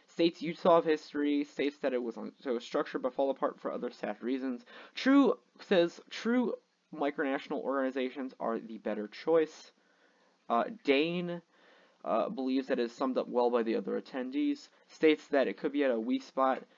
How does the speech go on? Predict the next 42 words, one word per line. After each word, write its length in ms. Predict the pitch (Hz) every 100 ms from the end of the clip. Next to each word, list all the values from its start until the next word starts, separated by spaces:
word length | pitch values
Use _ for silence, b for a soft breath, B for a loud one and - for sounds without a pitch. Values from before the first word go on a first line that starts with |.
| b b _ 117
Uh, 160 | 123
kids 380 | - 240 208 -
could 160 | - 165
be 80 | 160
at 80 |
a 20 | 151
weak 200 | 139 -
spot 280 | - 135
and 80 | 107
exposed 380 | 117 - 127 123
to 60 | -
sexual 400 | 117 113 - 123
predators, 520 | 156 143 147 147 110
which 140 | 113
is 160 | 123 131
a 20 |
big 220 | 190 185
problem 420 | - 117 117 117
in 80 | 113
this 140 | 113 -
community 480 | 120 110 110 107 - b b b b b
of, 280 | 107 101 98 -
uh, 160 | - -
sexual 400 | - 143 139 120
predators. 500 | - 113 117 - - - _ b b -
Um, 540 | 110 107 104 104 104 - - _ _ _ - _ _ _ _ _ _ - 120
mentions 560 | 139 147 151 143 131
a 140 | - 117
specific 500 | - 123 127 123 -
person 420 | 139 131 131 123
regarding 380 | 117 113 107 101
power 340 | - 139 139
grabs 380 | 139 135 135 139
and 140 | 120
believes 300 | 113 147 165
micronational 580 | 151 135 131 127 - 123
organizations 600 | 123 127 117 113 - 117
should 140 | 120
have 140 | 117 110
a 60 |
certain 340 | - 104 113 104
goal. 280 | 110 113